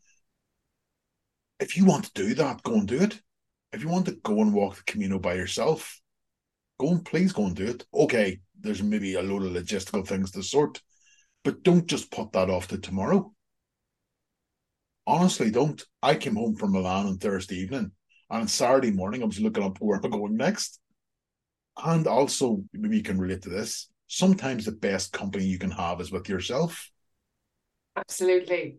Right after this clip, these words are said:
Speaker 2: Have you
Speaker 1: Hello.
Speaker 2: come across David Whyte?
Speaker 1: No.
Speaker 2: Oh, yeah. So I'm <laughs> gonna, I'm gonna send you some links after this. I think you might like the writings of David Whyte.
Speaker 1: Okay.
Speaker 2: And, yeah, and he talks about that as we get older, how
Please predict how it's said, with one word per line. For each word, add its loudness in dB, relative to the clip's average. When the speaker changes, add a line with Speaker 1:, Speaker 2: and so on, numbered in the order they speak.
Speaker 2:
Have 2
you 6
Speaker 1:
Hello. 4
Speaker 2:
come 2
across 2
David 4
Whyte? 2
Speaker 1:
No. 0
Speaker 2:
Oh, 0
yeah. 2
So 0
I'm 8
<laughs> 4
gonna, 8
I'm 2
gonna 0
send 2
you -4
some 2
links 4
after -4
this. 0
I 4
think 6
you 6
might 6
like 8
the 0
writings 0
of -12
David -6
Whyte. -4
Speaker 1:
Okay. -2
Speaker 2:
And, -10
yeah, 6
and 6
he 6
talks 4
about -2
that 2
as -2
we 0
get 0
older, 4
how 0